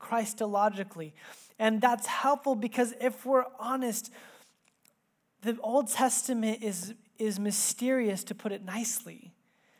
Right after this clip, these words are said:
And can I just say, that's all right.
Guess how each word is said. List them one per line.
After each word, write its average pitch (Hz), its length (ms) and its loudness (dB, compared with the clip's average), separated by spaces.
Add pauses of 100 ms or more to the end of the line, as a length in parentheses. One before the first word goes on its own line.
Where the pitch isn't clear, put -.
(500)
And 269 260 2 (120)
can 269 160 2
I 269 100 2
just 311 140 0
say, 294 100 4
that's 269 260 0 (100)
all 254 180 0
right. 220 340 -6